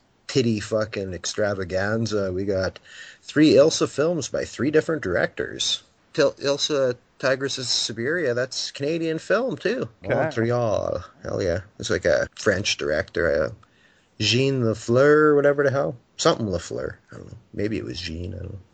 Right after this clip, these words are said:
Speaker 2: Yeah. Well, uh, yeah, we're covering, uh, what is it? Uh,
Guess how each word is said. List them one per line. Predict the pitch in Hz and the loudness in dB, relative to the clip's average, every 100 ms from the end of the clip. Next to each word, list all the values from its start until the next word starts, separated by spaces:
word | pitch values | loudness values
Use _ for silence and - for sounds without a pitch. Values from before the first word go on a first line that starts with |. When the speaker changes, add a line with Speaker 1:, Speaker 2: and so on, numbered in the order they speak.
| _ - | _ -10
Speaker 2:
Yeah. | 107 127 156 82 - - | 0 4 6 4 -2 -4
Well, | 123 170 208 147 143 | 4 6 8 6 6
uh, | 139 139 | 6 6
yeah, | 156 196 | 6 6
we're | 190 151 | 6 4
covering, | 165 160 160 160 156 151 | 4 2 2 2 2 2
uh, | 143 139 135 131 | 2 4 6 4
what | 135 | 4
is | 127 120 | 2 -2
it? | 117 - | -4 2
Uh, | 127 123 120 107 95 | 4 6 4 0 -2